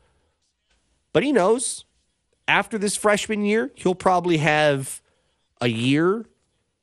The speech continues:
maybe two years, um, to lead Oregon, unless Oregon feels like it needs another transfer quarterback to step in right away and take the reins of that offense. But he'll have a year,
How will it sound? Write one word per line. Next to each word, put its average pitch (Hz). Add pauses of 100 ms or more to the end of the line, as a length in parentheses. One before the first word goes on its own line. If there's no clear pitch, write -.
(200)
maybe 107
two 170
years, 196 (520)
um, 101 (120)
to -
lead 139
Oregon, 147
unless 120
Oregon 120
feels 117
like 120
it 127
needs 123
another 117
transfer 117
quarterback 123
to -
step -
in 117
right 117
away 113
and 113
take 123
the 117
reins 117
of 123
that 107
offense. 117 (340)
But 131
he'll 151
have 165
a 131
year, 160